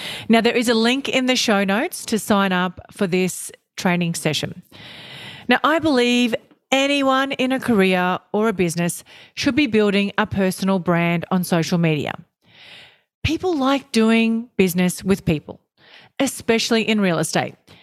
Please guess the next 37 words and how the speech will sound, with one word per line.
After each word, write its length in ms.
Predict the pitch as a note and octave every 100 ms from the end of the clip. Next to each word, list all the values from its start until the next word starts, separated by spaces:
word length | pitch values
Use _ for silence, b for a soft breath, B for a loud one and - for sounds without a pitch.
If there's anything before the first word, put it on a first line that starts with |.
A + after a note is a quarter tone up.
| b b _
And 100 | B3+
if 80 | C#4
you 60 | B3+
don't 180 | D4
have 80 | D#4
a 80 | G#3+
personal 400 | - F#3+ - F#3
brand, 500 | E3 F3+ E3+ - A3+ -
or 220 | G#3+ G3+
if 100 | E3+
you 100 | D3
change 460 | - A3 G3+ F#3+
companies, 600 | - G#3+ G#3+ F3+ - F#3 - B B B
you'll 200 | - C4+ -
end 200 | C#4+ E4
up 120 | E4
losing 380 | F#3+ G#3 A3 G#3
all 140 | F#3+
your 100 | E3+
followers 720 | - G#3 G#3+ G#3 G#3 G#3+ F3
and 180 | F3+ E3+
potential 480 | F3 F#3+ F3+ F#3 E3+
leads 400 | E3+ E3 E3 - B B B
attached 680 | G#3+ - G3 G3 - - -
to 100 | A3
that 260 | G3 F#3+ -
business 480 | F3+ D#3+ E3 D#3+ -
or 120 | F#3
social 400 | - D#3+ D3 D#3+
platform. 520 | - C#3+ - G#2 - - _ _ - B B B B B B -
Now, 320 | C4 B3 A#3+ - _
when 220 | A#3+ E4
you 100 | F#4+
think 220 | F#4+ F4+ E4+
about 260 | D#4+ D4
social 300 | - A3+ A#3
media, 440 | F3+ D#3 - -